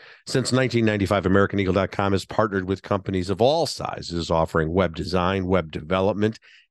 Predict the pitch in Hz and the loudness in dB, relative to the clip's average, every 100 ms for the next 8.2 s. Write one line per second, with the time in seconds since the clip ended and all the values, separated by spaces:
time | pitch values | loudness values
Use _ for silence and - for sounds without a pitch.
0 | _ 160 143 - 78 76 85 - 92 90 | _ -6 -4 -2 -2 2 0 0 0 2
1 | 90 90 101 - 185 269 262 226 226 165 | 2 0 -2 -4 -2 0 -2 -2 0 2
2 | 110 - 87 82 80 85 82 82 73 80 | 0 0 -6 -6 -4 0 2 0 -2 -2
3 | 90 - 170 156 127 101 104 85 95 87 | 0 4 4 4 4 4 2 -2 -4 -4
4 | 87 85 - 85 - - 90 - 82 98 | -4 -6 -6 -8 -4 -2 -2 -4 -4 -2
5 | 87 123 196 262 233 175 170 _ _ _ | 0 0 2 0 0 -2 -6 _ _ _
6 | _ _ - 92 - 95 98 92 92 95 | _ _ -4 -4 0 0 0 0 0 0
7 | 92 92 87 92 82 76 85 78 101 120 | 0 0 0 0 0 0 -2 -2 2 2
8 | 85 78 | 2 0